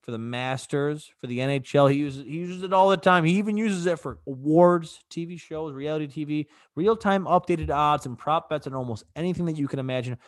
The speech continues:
BetOnline has you covered for all the news, scores, and odds. It's the best way to place your bets, and it's free to sign up. Head over to this website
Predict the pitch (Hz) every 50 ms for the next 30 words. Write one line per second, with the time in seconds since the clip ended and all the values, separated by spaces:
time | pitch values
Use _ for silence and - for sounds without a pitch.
0 | _ _ _ - 160 170 180 175 175 170 156 156 143 127 131 120 - - - -
1 | 139 139 139 143 135 123 _ _ _ _ _ - - - _ _ _ _ _ -
2 | 117 127 131 143 147 143 143 139 127 117 113 113 113 110 104 104 - - - _
3 | _ _ - 113 107 110 110 110 107 101 - - _ _ _ 110 98 87 80 82
4 | - _ _ _ - 95 95 92 87 87 87 82 85 - - - - - 92 90
5 | _ _ _ - 123 143 139 - - - 135 131 127 123 - - 120 117 - -
6 | 110 101 - - 104 101 - - 95 98 - - - - 107 101 98 - 107 95
7 | 92 92 95 - - - - - 175 202 208 196 190 165 135 113 - - - -
8 | 123 - 139 156 156 - - - 170 160 165 170 170